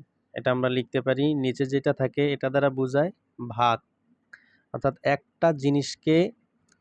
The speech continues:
পাঁচটা ভাগ করে দুই ভাগ দেওয়া হয়েছে, মানে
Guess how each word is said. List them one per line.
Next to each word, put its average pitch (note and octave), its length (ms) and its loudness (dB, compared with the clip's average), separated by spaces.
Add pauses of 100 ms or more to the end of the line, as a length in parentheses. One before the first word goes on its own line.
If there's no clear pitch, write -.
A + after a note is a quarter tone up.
(160)
পাঁচটা D3+ 460 0
ভাগ A#2+ 220 -2 (100)
করে C#3 220 0 (260)
দুই D#3+ 300 6 (120)
ভাগ C#3 280 2 (140)
দেওয়া C#3 340 6
হয়েছে, A2+ 320 -4 (1800)
মানে B2+ 360 -2